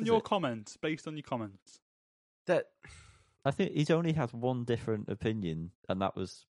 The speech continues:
Speaker 1: Chromo two or something. <laughs>
Speaker 3: I
Speaker 1: I think
Speaker 3: liked,
Speaker 1: the rest
Speaker 3: yeah.
Speaker 1: of it, we've been pretty similar in our thoughts.
Speaker 3: I liked Chromo two. I liked Airtight. The instrument was good, and then The Room, and there's fucking sixteen tracks.
Speaker 1: Hmm.
Speaker 3: So I like a quarter of it.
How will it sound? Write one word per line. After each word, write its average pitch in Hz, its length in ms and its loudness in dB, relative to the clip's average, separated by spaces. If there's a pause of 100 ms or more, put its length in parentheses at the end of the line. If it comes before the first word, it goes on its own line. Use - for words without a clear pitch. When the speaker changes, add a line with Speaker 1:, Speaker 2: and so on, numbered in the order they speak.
(200)
Speaker 1:
Chromo 107 420 0
two 113 340 -4
or 90 140 -4
something. 101 320 -4
<laughs> - 0 -
Speaker 3:
I 120 40 4
Speaker 1:
I 131 100 4
think 151 80 4
Speaker 3:
liked, 165 300 4
Speaker 1:
the 120 80 0
rest 120 200 0
Speaker 3:
yeah. 139 80 2
Speaker 1:
of 110 60 4
it, 92 40 -2
we've 95 140 0
been 95 300 -2 (260)
pretty 104 180 -2
similar 110 380 -2
in 98 120 -4
our 98 140 -4
thoughts. 113 400 -2
Speaker 3:
I 147 80 2
liked 165 240 2
Chromo 156 320 0
two. 92 420 -6 (380)
I 104 100 -2
liked 101 760 -8 (340)
Airtight. 107 600 -6 (760)
The 120 140 -2
instrument 107 440 -6
was - 100 -20
good, 87 300 -12 (120)
and 98 180 -10
then 87 320 -10 (960)
The 101 80 -8
Room, 92 420 -4 (240)
and 98 80 -8
there's - 400 -8
fucking 107 140 -12
sixteen 95 560 -10
tracks. - 540 -14 (560)
Speaker 1:
Hmm. 82 120 -4
Speaker 3:
So 78 100 -6
I 101 40 -4
like 101 140 -4
a 101 40 -20
quarter 101 360 -6
of 87 80 -16
it. 87 120 -18